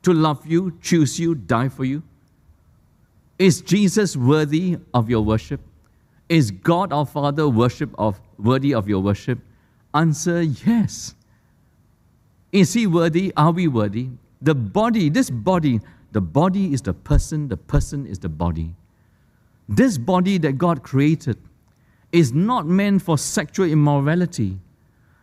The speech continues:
This body is meant for the worship of God.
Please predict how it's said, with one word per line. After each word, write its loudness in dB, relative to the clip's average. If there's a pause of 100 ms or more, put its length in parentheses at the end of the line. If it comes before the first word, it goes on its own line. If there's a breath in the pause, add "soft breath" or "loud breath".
(100)
This 2
body -2
is 0
meant 2
for -2
the 0
worship 0
of -6
God. -2